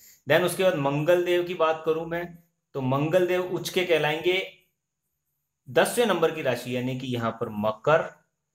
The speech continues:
जो शनिदेव की राशि है, और शुक्रदेव, शुक्रदेव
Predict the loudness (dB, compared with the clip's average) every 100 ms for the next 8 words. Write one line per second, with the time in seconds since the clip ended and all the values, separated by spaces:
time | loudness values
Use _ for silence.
0 | _ -20 -10 -4 0 2 2 2 2 4
1 | 2 2 -2 -2 -4 -18 _ _ -6 -4
2 | -2 -2 0 2 2 2 0 -6 -6 -4
3 | -4 -4 -2 0 2 4 4 0